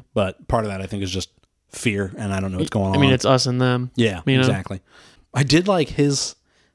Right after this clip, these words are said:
Speaker 1: that he seemed to be a bit more philosophical, maybe, than you would expect him to be.
Speaker 2: Y-, more towards the end.
Speaker 1: Right, but I mean, you see him, like, reading the Cosmopolitan magazine, and he's
Speaker 2: Mm-hmm.
Speaker 1: reading off the list of, like,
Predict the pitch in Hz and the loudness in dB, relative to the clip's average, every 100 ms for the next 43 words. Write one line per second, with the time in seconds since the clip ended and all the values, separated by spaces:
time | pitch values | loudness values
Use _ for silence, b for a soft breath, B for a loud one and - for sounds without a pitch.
0 | - 123 165 180 - 185 165 131 135 127 | -2 0 2 2 2 2 2 2 4 4
1 | 98 123 135 131 123 123 113 - _ _ | 2 -2 0 0 2 2 0 -6 _ _
2 | _ _ _ _ - - 135 113 - 104 | _ _ _ _ -10 -2 0 0 0 0
3 | 110 - 160 175 175 196 202 _ _ _ | -2 -2 0 2 2 0 -4 _ _ _
4 | _ - 123 139 135 131 131 123 _ _ | _ -8 0 2 4 2 0 -2 _ _
5 | _ _ - 143 131 131 - - 135 156 | _ _ 2 4 4 0 -4 -2 -2 -2
6 | 156 151 160 - 151 151 139 147 180 214 | -2 -2 -2 -2 -4 -4 -6 -2 4 6
7 | 233 220 170 131 131 117 107 - - B | 6 4 2 4 2 2 -2 -8 -10 B
8 | B B B B B - 202 214 156 160 | B B B B B -4 2 2 2 2
9 | 165 156 139 170 139 123 104 123 120 107 | 4 4 4 4 4 2 2 2 2 0
10 | 117 107 104 101 104 110 110 110 113 113 | -2 0 -2 -2 0 0 0 0 0 0
11 | 113 120 110 147 139 117 110 107 98 104 | 2 4 4 4 4 4 4 0 2 2
12 | 110 104 113 104 98 | 4 2 0 0 0